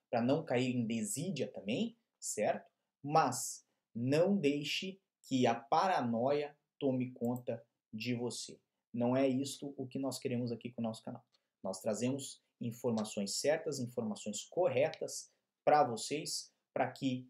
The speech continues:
não se espalhe essa paranoia que tá hoje na internet com um monte de informação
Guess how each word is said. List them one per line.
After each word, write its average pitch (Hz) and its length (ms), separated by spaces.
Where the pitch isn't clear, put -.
não 143 240
se - 120
espalhe 156 300
essa 147 180
paranoia 139 500
que 135 180
tá 127 160
hoje 123 240
na 120 100
internet 117 600
com 139 100
um 131 100
monte 180 360
de 165 80
informação 135 840